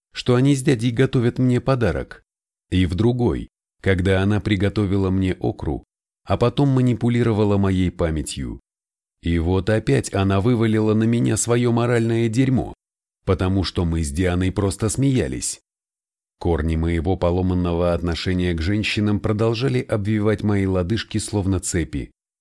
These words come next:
Я любил их, но как я мог им доверять?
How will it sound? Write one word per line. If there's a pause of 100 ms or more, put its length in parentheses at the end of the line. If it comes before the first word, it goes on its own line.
(420)
Я
любил
их, (140)
но
как
я
мог
им
доверять?